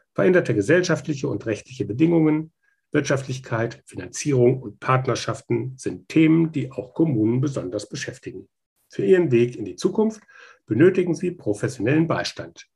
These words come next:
innovative Konzepte und vor allem Lösungen, die realistisch sind. Deshalb lotet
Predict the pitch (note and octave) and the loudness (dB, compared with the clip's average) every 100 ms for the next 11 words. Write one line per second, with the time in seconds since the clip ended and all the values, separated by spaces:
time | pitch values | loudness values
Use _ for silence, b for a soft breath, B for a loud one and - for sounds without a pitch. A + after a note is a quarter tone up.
0 | _ F3+ G3 G3 F#3+ D#3+ D#3+ D#3+ - A2+ | _ 4 4 4 2 -2 -2 -6 -2 -6
1 | - A#2+ A#2 C3 - G2+ - - A#2 C3+ | -4 -4 -4 -6 -10 -12 -10 -8 2 4
2 | D#3+ E3 _ G#2+ G#2+ G2+ G#2+ A#2+ B2+ C2 | 4 -2 _ 0 2 4 2 0 -2 -4
3 | _ _ - - - G#2+ C#3 E3 B2+ F2 | _ _ -12 -10 -4 -2 0 -2 -4 -8
4 | - - - _ _ _ _ _ B B | -10 -16 -20 _ _ _ _ _ B B
5 | B B _ - G#3 G3+ - - A2+ G#2 | B B _ 2 4 2 0 -8 0 0
6 | G2+ G2 - | 0 -8 -10